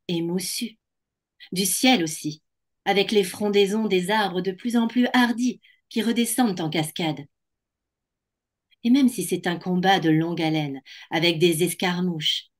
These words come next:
des épiphénomènes, cette branche d'arbre cassé,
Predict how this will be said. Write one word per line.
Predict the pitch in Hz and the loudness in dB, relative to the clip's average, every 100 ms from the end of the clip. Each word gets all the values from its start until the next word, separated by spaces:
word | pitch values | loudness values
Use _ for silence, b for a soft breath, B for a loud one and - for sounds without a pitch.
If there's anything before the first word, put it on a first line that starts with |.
| _ - | _ -4
des | 160 156 | -2 0
épiphénomènes, | 175 175 240 - 160 156 160 - 165 160 156 147 131 - _ _ _ _ _ _ _ _ _ _ _ | -2 0 0 0 -2 -2 -4 -4 -2 2 2 0 -4 -12 _ _ _ _ _ _ _ _ _ _ _
cette | - 156 147 | -6 -6 -6
branche | 151 190 220 - - | -6 -6 -4 -6 -8
d'arbre | 143 156 160 143 | -4 -2 -2 -6
cassé, | 156 156 151 - 233 | -6 -6 -6 -6 -10